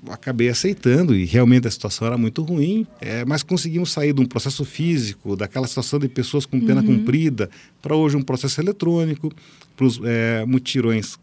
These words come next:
Speaker 1: carcerários, ou conseguimos implantar o monitoramento eletrônico, enfim, é um trabalho, que ele é, eles até brincam, né? Tal-,
Speaker 2: Contínuo também.
Speaker 1: talvez nem Hércules consiga executar, mas a gente tá tentando. É, enfim,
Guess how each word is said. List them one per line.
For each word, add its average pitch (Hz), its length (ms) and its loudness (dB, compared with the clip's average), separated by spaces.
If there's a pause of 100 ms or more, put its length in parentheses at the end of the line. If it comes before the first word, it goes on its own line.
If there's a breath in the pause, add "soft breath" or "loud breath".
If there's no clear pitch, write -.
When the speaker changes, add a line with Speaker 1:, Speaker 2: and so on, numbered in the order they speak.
Speaker 1:
carcerários, 135 920 -2 (520 loud breath)
ou 131 160 0
conseguimos 131 680 -2
implantar 120 480 -4
o 107 40 -2
monitoramento 110 640 -4
eletrônico, 143 760 2
enfim, 208 320 2
é 160 100 2
um 269 140 2
trabalho, 139 800 0 (100)
que - 140 -12 (760 loud breath)
ele 120 120 2
é, 110 220 4
eles 117 140 2
até 127 180 2
brincam, 143 300 2
né? 127 80 4
Tal-, 135 140 4
Speaker 2:
Contínuo 170 240 0
também. - 180 -10
Speaker 1:
talvez 147 280 4
nem 196 220 4
Hércules 190 380 6
consiga 123 560 4
executar, 135 560 -4
mas 208 160 0
a 202 80 2
gente 214 160 2
tá 214 140 0
tentando. 196 580 0
É, 113 240 2
enfim, 131 320 2